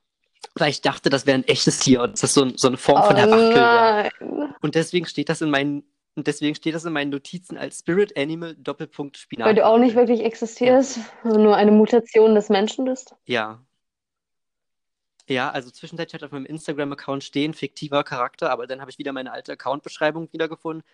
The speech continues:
Speaker 1: Sandwich
Speaker 2: <laughs> Oh nein.
Speaker 1: Doch. Ja, oder als ich das so angeteased habe in meiner Story mit dem Podcast, direkt erstmal fünf Leute geschrieben, "Oh mein Gott, Paul,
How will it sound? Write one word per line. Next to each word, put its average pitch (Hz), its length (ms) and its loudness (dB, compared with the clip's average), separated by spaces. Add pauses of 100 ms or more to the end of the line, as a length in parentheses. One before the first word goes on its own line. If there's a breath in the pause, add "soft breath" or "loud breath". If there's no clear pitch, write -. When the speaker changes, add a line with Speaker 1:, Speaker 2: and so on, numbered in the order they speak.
(120)
Speaker 1:
Sandwich - 520 -2
Speaker 2:
<laughs> - 40 -6
Oh 226 320 0 (100)
nein. - 600 -2 (1700)
Speaker 1:
Doch. - 300 -12 (1300 soft breath)
Ja, 110 260 -4 (220)
oder 135 200 2
als 135 160 0
ich - 60 -12
das - 120 -2
so - 80 2
angeteased 156 640 0
habe 151 140 0
in 147 60 4
meiner 127 180 4
Story 143 280 0
mit 127 140 -2
dem 131 100 -2
Podcast, 143 580 -6
direkt 135 220 -6
erstmal 135 260 -6
fünf 170 260 -8
Leute 147 200 -2
geschrieben, 156 320 -14
"Oh 190 80 -10
mein 185 200 -10
Gott, 180 200 -8
Paul, 180 360 -16